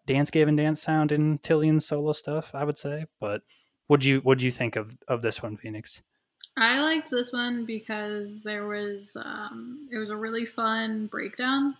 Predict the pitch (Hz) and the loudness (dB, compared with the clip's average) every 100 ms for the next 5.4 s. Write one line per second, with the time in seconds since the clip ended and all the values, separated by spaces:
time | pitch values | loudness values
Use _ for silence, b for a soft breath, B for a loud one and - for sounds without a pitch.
0 | - 208 202 - 220 214 - 214 208 214 | -8 -8 -8 -8 -8 -6 -6 -4 -2 -2
1 | 208 208 208 196 190 202 202 226 - _ | -4 -6 -8 -8 -10 -6 -6 -6 -10 _
2 | _ _ _ _ - 208 190 - 208 196 | _ _ _ _ -8 -6 -4 -4 -6 -6
3 | 190 202 202 214 214 226 214 202 196 190 | -10 -8 -6 -4 0 2 2 0 -4 -4
4 | 190 185 - - - - 107 240 - - | -6 -6 -8 -8 -12 -10 -8 -10 -10 -18
5 | - 220 - 247 | -16 -14 -12 -12